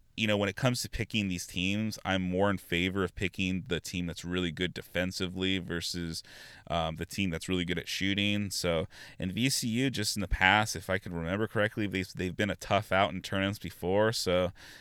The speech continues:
you know, this is just another one of those, like, you know, I need to, we need to pick some upsets, and I think V C U has a good chance of beating Oregon. And then number two, Iowa, I have beat them beating Grand Canyon. You know, people are mentioning Grand Canyon,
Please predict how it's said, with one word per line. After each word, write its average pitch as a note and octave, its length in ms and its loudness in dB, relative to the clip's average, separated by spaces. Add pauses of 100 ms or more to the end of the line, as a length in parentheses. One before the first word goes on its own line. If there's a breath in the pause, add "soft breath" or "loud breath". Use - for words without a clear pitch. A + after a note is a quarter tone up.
you F#2+ 140 2
know, G2+ 120 4
this G2+ 160 -2
is - 80 -4
just G2 220 -4
another G2 320 4
one G2 180 4
of G2 80 0
those, G2 300 2
like, F2 220 0 (100)
you - 100 -8
know, F#2 320 -2
I F#2+ 60 -4
need F#2+ 200 -2
to, F#2 160 0 (440 loud breath)
we G2+ 80 -2
need G#2 140 2
to G2+ 40 2
pick - 200 0
some - 200 -4
upsets, A2+ 640 2
and F#2+ 200 0
I F#2+ 100 -4
think G#2 220 -2
V G2+ 160 -4
C G2 240 -4
U F#2+ 180 2
has F#2 180 -2
a F2 40 -6
good F2 160 -4
chance F#2+ 280 -2
of D2+ 100 -8
beating F2 280 -4
Oregon. G#2+ 520 2 (1160 loud breath)
And G#2 220 6
then A#2 220 8
number A2+ 180 6
two, C3 460 2 (140)
Iowa, A2+ 540 8
I G2 120 4
have G2+ 320 2
beat - 180 -4
them G#2 200 2
beating G2+ 280 -2
Grand G2 280 2
Canyon. F#2+ 500 2 (120)
You E2 140 -8
know, D#2+ 60 -4
people F#2+ 280 -4
are F2+ 40 2
mentioning F2+ 400 -2
Grand F2 260 -2
Canyon, G2 560 2